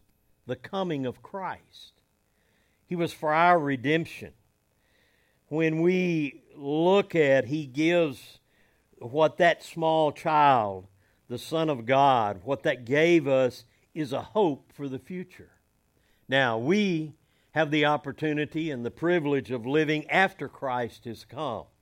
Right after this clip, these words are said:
He's open to all of us.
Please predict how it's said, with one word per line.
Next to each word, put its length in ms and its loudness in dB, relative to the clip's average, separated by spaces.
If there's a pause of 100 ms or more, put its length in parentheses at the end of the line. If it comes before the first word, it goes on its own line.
(760)
He's 220 -8
open 400 0
to 160 -2
all 320 6
of 120 -2
us. 440 -10